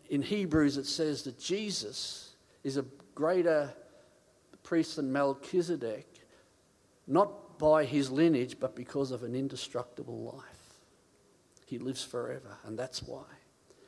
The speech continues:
Death could not destroy Jesus.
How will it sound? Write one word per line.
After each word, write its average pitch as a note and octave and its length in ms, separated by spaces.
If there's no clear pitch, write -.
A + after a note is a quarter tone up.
Death F#3 320
could D3 220
not C3+ 280
destroy C3+ 480
Jesus. C3 720